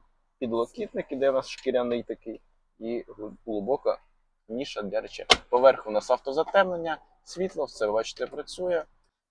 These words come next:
Позаду в нас місця дуже-дуже багатенько. Оп, заскакуємо, попереду у нас ніша, також, що це? Ось, бачите, два підстаканника вилетіли. Також такий виїзний підлокітник,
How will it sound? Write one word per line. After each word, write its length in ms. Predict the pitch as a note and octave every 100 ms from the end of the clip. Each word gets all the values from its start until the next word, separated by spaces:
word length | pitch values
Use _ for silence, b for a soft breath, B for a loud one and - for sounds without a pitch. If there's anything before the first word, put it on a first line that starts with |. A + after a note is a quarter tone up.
| _
Позаду 500 | C#3 C3 D#3+ F#3 E3
в 40 | D#3
нас 240 | D3+ -
місця 420 | C#3 E3+ - C3
дуже-дуже 840 | A2+ C3+ D#3 C#3 B2+ F#2+ C#3 C#3+ C3+
багатенько. 1120 | A2+ C#3 C#3 C3+ - C3 C#3+ B2+ - C3 G#2+ _ _ _ - - - - - -
Оп, 200 | C3+ C#3+
заскакуємо, 680 | A#2 A#2+ - F3+ F3 C3+ A2+ -
попереду 480 | C3+ - C3 A2 G#2+
у 20 |
нас 280 | G#2 A2 -
ніша, 440 | E3+ G3 - D#3 - -
також, 500 | A2+ A#2+ A2+ - _ _ _ _ _ _ _ _
що 140 | - -
це? 160 | - - - - _ _ _ _ _ _ -
Ось, 260 | G#2+ A2
бачите, 340 | G2+ C#3+ - G2+
два 160 | A2+
підстаканника 720 | - - A2+ - E3+ E3 -
вилетіли. 600 | C3+ C3+ C3 - A2 A2+ - _ _
Також 340 | A#2+ B2+ A#2 -
такий 340 | - - A#2
виїзний 440 | A2 A2+ A2 A2+ G#2+
підлокітник, 720 | - A#2 C#3 - D#4 - F#3+